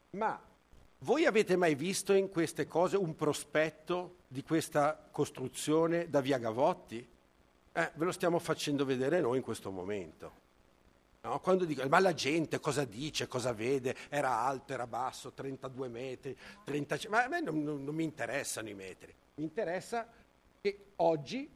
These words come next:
si vede questo affare qui. Lì sotto vedete le famose ca-, casematte, casermette,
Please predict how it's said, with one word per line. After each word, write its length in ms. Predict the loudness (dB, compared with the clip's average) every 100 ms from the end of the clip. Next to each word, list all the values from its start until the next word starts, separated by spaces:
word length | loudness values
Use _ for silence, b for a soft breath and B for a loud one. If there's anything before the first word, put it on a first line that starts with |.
| -20
si 200 | -10 -4
vede 280 | -2 0 0
questo 260 | 0 4
affare 380 | 4 4 0 -2
qui. 300 | -6 -8 -8 -12 -8
Lì 160 | -4
sotto 440 | -4 -2 -2 -4 -8
vedete 680 | -8 -4 -6 -6 -10 -10 -14 _ _ _
le 120 | -12
famose 720 | -10 -6 -4 -4 -4 -8 -8 -12 -20 _ _
ca-, 160 | -14 -14 -14 -20 -16
casematte, 720 | -12 -6 -4 -4 -4 -4 -6
casermette, 840 | -8 -6 -4 -4 -6 -8 -6 -6